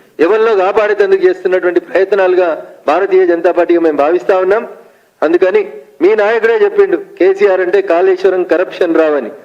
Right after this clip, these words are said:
అందుకని ఆ కాళేశ్వరం కరప్షన్ రావు మీద ఇలా మీకు అవకాశం వచ్చింది కాబట్టి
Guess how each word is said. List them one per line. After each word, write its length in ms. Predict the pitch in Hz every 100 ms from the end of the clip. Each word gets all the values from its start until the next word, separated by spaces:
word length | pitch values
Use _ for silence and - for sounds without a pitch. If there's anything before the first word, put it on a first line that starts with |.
| - _ -
అందుకని 320 | 160 185 185
ఆ 60 | 175
కాళేశ్వరం 680 | 170 180 202 190 196 190
కరప్షన్ 560 | 185 160 180 - 196 175
రావు 160 | 165 165
మీద 220 | 165 160 - - - _ -
ఇలా 160 | 175 175
మీకు 220 | 175 170
అవకాశం 380 | 175 196 185 190
వచ్చింది 300 | 170 185 165
కాబట్టి 400 | 165 170 170